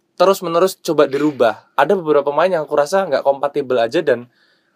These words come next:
aku nggak tahu ya, ada satu kata-kata yang selalu keluar dari legend-legendnya United ya. Maksudnya ya bermain untuk M U itu ya ber-,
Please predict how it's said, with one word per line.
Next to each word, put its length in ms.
aku 180
nggak 160
tahu 140
ya, 120
ada 200
satu 360
kata-kata 540
yang 120
selalu 280
keluar 200
dari 140
legend-legendnya 600
United 480
ya. 160
Maksudnya 340
ya 220
bermain 320
untuk 180
M 140
U 100
itu 120
ya 100
ber-, 180